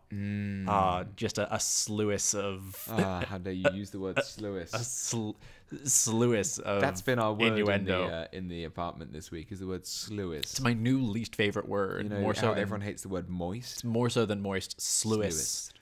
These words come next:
Speaker 2: is, uh, yeah, as Lauren's pointed out, full of sibilant S's.
Speaker 1: Sluice.
Speaker 2: Sluice.
Speaker 1: So I found, uh, I'll get onto the reviews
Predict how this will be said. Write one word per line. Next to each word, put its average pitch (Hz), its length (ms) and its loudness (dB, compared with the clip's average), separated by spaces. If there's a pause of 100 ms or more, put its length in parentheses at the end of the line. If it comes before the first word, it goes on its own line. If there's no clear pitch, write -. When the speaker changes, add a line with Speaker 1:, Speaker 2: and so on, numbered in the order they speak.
(1080)
Speaker 2:
is, 92 240 -2
uh, 92 400 0 (260)
yeah, 98 400 0
as 98 180 -2
Lauren's 104 280 -2
pointed 98 320 -2
out, 98 180 -2
full 104 220 0
of 95 120 -2
sibilant 98 600 -2
S's. 95 460 -6 (760)
Speaker 1:
Sluice. 67 400 -10
Speaker 2:
Sluice. - 800 -4 (1000)
Speaker 1:
So 120 400 4
I 127 120 4
found, 135 400 -2
uh, - 40 -2
I'll 113 360 0
get 151 160 -2
onto 143 160 -4
the 117 100 -4
reviews 101 760 -4